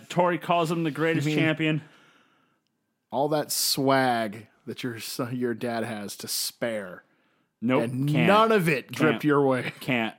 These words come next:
Speaker 1: Not even one little
Speaker 2: Not one
Speaker 1: One.
Speaker 2: little drip
Speaker 1: Nope.
Speaker 2: went to you.
Speaker 1: None.
Speaker 2: God damn it.
Speaker 1: Um, David says that he's talked to his dad, and his dad says that he only has to defend the title for thirty days, and Charles
Speaker 2: Once every thirty days.
Speaker 1: Once every thirty days,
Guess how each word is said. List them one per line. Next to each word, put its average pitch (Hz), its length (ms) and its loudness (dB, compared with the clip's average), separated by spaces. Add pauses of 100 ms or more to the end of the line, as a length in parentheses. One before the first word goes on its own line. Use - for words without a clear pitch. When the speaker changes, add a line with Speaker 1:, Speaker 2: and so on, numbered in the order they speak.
Speaker 1:
Not 156 240 2
even 170 300 0
one 156 340 0
little 147 280 2 (340)
Speaker 2:
Not 202 220 -2
one 254 260 0
Speaker 1:
One. 254 80 4
Speaker 2:
little 208 180 4
drip 180 460 2
Speaker 1:
Nope. 123 240 0
Speaker 2:
went 175 160 2
to 202 100 -2
you. 175 360 2 (300)
Speaker 1:
None. 113 520 2
Speaker 2:
God 170 220 2 (260)
damn 196 220 -2
it. 117 160 -8 (340)
Speaker 1:
Um, 131 640 0 (600)
David 160 360 0
says 165 300 0
that 156 140 0
he's 160 200 -2
talked 160 280 0
to 170 60 0
his 151 120 0
dad, 147 320 2
and 143 100 2
his 127 100 -2
dad 131 320 -2
says 135 200 -2
that 135 100 -2
he 127 80 0
only 135 200 0
has 131 120 -6
to 131 80 -6
defend 123 320 -2
the 120 60 -4
title 131 320 -4
for 117 160 -10
thirty 120 280 -4
days, 123 440 -2
and 117 260 -2
Charles 143 220 0
Speaker 2:
Once 202 160 2
every 117 160 -2
thirty 98 240 -14
days. 87 80 -12
Speaker 1:
Once 123 320 -2
every 110 160 -4
thirty 110 180 -4
days, 113 280 -2